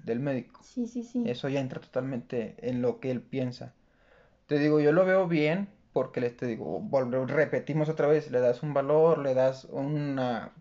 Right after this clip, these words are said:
Speaker 1: tipo garantía de que, ¿sabes qué? Pues ya no forzosamente tiene que ser en una clínica austera, en una clínica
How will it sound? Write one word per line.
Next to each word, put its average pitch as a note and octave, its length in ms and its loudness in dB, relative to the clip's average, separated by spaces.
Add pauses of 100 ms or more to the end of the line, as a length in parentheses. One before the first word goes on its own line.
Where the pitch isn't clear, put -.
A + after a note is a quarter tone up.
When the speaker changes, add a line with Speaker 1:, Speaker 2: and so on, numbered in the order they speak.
Speaker 1:
tipo D#3 280 0
garantía C#3 640 0
de C3+ 160 -4
que, A#2+ 140 -6
¿sabes B2 300 -2
qué? E3+ 340 -4 (720)
Pues C#3+ 320 0
ya D#3 160 6
no F3 280 2
forzosamente D#3+ 540 -2
tiene D#3 220 -2
que D#3 100 -4
ser D3+ 160 -4
en C#3+ 60 -4
una C#3+ 260 -4
clínica C#3 800 0
austera, C3+ 560 0
en B2+ 60 -2
una C3 240 -4
clínica C3 800 -4